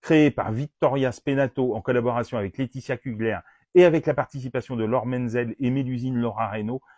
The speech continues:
Mademoiselle Holmes est une série à laisser infuser, mais qui, une fois apprivoisée, offre son quota de plaisir et de pétillance.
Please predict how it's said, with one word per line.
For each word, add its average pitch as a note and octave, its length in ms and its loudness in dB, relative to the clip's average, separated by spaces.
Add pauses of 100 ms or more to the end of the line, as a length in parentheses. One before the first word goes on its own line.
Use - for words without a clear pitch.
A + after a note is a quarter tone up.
(120)
Mademoiselle E3 640 2
Holmes E3 260 2
est D3 140 -6
une D3+ 100 -4
série C3 320 -4
à A#2+ 40 0
laisser C3 300 -4
infuser, C#3+ 480 -4 (280)
mais F3 160 4
qui, F#3+ 260 -4
une G3+ 160 6
fois F#3+ 240 4
apprivoisée, D3 560 2
offre D3 240 -2
son A#2 200 -8
quota E3+ 300 -2
de B2+ 100 0
plaisir A2+ 340 -4
et G2+ 60 -4
de G2 80 -6
pétillance. G#2 640 -12